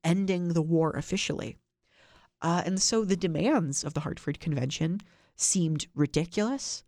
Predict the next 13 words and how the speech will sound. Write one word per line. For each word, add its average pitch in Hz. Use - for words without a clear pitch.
unnecessary, 185
and 175
downright 214
seditious. -
Uh, 160
the 165
delegates 214
left -
D 143
C 147
in 147
absolute 170
shame, 143